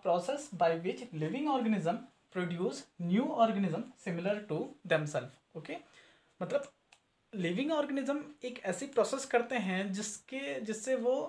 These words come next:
अपनी जैसे ही दिखने वाले, सिमिलर प्रोसेस करने वाले, फंक्शन करने वाले ऑर्गेनिज्म को प्रोड्यूस करते हैं। उस प्रोसेस को हम बोलते हैं रिप्रोडक्शन। ओके, अब,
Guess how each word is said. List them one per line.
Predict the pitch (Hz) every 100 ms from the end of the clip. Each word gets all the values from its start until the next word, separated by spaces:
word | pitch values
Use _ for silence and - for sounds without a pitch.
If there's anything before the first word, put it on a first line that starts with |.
| -
अपनी | 185 226 254
जैसे | 240 226 240
ही | 226 262
दिखने | 214 196 214 214
वाले, | 196 180
सिमिलर | 175 - 190 185 147 - - _ _ _ _
प्रोसेस | 151 147 240
करने | 240 214 214
वाले, | 180 160 147 - _ _ _
फंक्शन | 170 165 233
करने | 233 226
वाले | 214 180 160 - - _ _ -
ऑर्गेनिज्म | 165 160 220 262 226
को | 190
प्रोड्यूस | 262 - 233 226 226
करते | 147 -
हैं। | 131 143 151 _ _
उस | 262 -
प्रोसेस | - 190 294
को | 285
हम | 294 240
बोलते | 165 147
हैं | 170 233 - -
रिप्रोडक्शन। | 233 - 170 143 143 147 147 - _ 170
ओके, | 170 370 - _ _ _ _ _ _ - _ _ _ _ _ _ _ _
अब, | 311 -